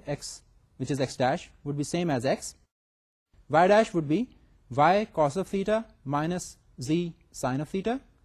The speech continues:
Z dash would be Y sine of theta plus Z cos of theta. And you can clearly see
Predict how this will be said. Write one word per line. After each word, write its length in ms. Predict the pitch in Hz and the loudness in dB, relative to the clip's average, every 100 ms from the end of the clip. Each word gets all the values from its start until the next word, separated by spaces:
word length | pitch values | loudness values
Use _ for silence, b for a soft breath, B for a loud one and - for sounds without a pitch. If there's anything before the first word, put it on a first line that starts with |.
| _ _ _ _ _ _ 135 | _ _ _ _ _ _ -6
Z 180 | 160 | 0
dash 400 | 156 160 214 - - _ _ _ | 4 4 4 -2 -20 _ _ _
would 180 | 147 147 | -6 -2
be 140 | 151 165 - _ _ _ _ _ - | -2 -2 -8 _ _ _ _ _ -6
Y 200 | 117 143 | 2 2
sine 260 | 180 190 196 | 2 -2 -4
of 100 | 202 | -4
theta 340 | 160 160 175 170 _ | -4 -4 -6 -8 _
plus 400 | 156 143 - - _ _ _ | -2 -2 -2 -16 _ _ _
Z 320 | 120 147 170 156 _ _ - | -6 -4 -4 -6 _ _ -4
cos 240 | 104 104 | -4 -4
of 80 | 104 | -10
theta. 260 | 101 95 - _ _ _ _ _ _ | -10 -14 -16 _ _ _ _ _ _
And 100 | 131 | -2
you 60 | 135 | 0
can 100 | 147 | 0
clearly 280 | 185 190 220 | 0 2 0
see 260 | 151 185 | 0 -4